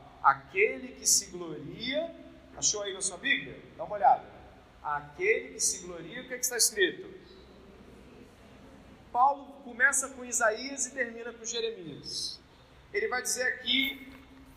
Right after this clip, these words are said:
partindo do profeta Jeremias, "Assim diz o Senhor, não se glorie o sábio em sua sabedoria,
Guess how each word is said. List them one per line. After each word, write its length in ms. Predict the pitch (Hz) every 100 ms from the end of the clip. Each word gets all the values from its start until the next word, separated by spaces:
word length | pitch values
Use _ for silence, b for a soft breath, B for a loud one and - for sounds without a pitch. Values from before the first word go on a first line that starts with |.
| - -
partindo 440 | 233 226 - 240
do 100 | 233
profeta 480 | 233 220 - 214 214
Jeremias, 760 | 202 202 202 185 156 135 - - -
"Assim 720 | - - - - 285 311 302 277
diz 380 | - 220 214 190
o 80 |
Senhor, 580 | 185 170 156 135 131 123 127 131 131 - - - 254
não 180 | 247
se 220 | 226 - 190
glorie 400 | 185 165 165 175
o 80 |
sábio 840 | - - - - 180 185 180 156 156
em 60 | -
sua 280 | - 165
sabedoria, 800 | 147 151 147 139 135 135 156 -